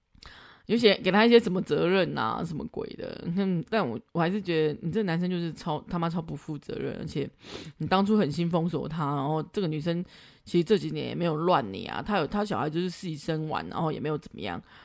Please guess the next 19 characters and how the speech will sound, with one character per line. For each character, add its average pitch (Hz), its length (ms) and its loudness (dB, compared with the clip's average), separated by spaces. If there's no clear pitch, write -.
就 370 160 -4
是 349 100 2
被 311 120 4
你 262 80 6
讲 208 220 6
好 185 120 8
像 240 80 8
有 202 120 6
怎 175 240 2
样， 196 140 4
可 185 120 2
是 214 160 2
其 180 200 -6
实 175 280 0
她 214 160 2
自 214 140 -6
己 170 100 -2
一 156 40 -6
个 160 400 0